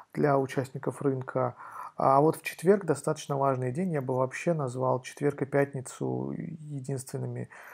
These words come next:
а, днями, когда макроэкономика хоть как-то может повлиять. Ну, п-, в четверг у нас, э, В В П по Британии, а, предварительный показатель, а, ежегодный, а, или,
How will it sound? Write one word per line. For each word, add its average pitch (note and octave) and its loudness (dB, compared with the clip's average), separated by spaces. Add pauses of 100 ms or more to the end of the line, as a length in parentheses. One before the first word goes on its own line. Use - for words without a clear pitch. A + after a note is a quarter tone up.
(180)
а, - -2
днями, C3+ -4
когда A#2+ -2
макроэкономика B2 -2
хоть - -6
как-то - -6
может B2 -8
повлиять. B2 -2
Ну, D#3+ -6
п-, - -10 (280)
в - -20
четверг - -2
у - -2
нас, C3 -6
э, - -6
В - -4
В C#3 6
П G3 4 (460)
по D3 8
Британии, F3 4 (1000)
а, A#2 -2
предварительный B2+ 2
показатель, C3 0 (440)
а, - -2
ежегодный, C3+ 2
а, - -8
или, - -10